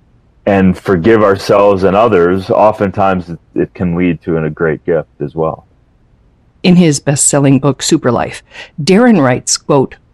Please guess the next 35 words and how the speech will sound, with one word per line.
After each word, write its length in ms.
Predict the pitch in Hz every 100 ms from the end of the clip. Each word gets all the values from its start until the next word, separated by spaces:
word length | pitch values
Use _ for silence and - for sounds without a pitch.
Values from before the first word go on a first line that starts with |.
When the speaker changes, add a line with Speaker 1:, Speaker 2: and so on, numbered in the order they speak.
| _
Speaker 2:
"Once 420 | 180 160 262 -
we 120 | 269 220
believed 420 | 147 120 120 -
our 140 | 147
genes 760 | 135 - 185 190 135 - - -
were 180 | 175 175
our 120 | 170 170
destiny. 680 | 165 156 - 147 131 - _ _ _ _ - - -
Now 220 | 151 156
we're 180 | 175 117
learning 420 | 117 113 139 139
we 120 | 165
have 180 | 165 147
more 200 | 147 160
control 580 | 190 160 143 - 254 185
over 160 | - 151
them 220 | 123 123
than 100 | 135
we 80 | 139
thought." 460 | - 202 185 - - _ _ _ _ _ _ _ 208
Acknowledging 640 | 190 202 233 302 - 208
the 140 | 170 139
impact 480 | 143 - 107 -
of 140 | 135 120
genetics, 800 | 147 143 151 160 151 - - -
traumas, 640 | - 160 147 147 147 147 -
and 220 | 127 120
other 260 | - 170 139
factors 600 | - 139 - 131 - -
we 100 | 151
really 260 | 143 123
don't 220 | 135 233 208
have 220 | - -
control 420 | 143 - 139 127
over, 320 | 131 165 269